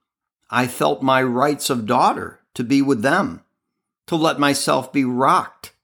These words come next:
as a tiny little one in their paternal arms,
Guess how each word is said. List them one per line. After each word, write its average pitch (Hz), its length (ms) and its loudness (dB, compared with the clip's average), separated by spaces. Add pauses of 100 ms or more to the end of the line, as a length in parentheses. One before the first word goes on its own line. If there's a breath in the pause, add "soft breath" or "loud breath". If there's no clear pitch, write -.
(400)
as 117 320 0
a 113 220 -2
tiny 135 420 2
little 156 340 0
one 87 380 -10 (160)
in 120 180 2
their 110 180 2
paternal 113 600 -2
arms, 160 640 -2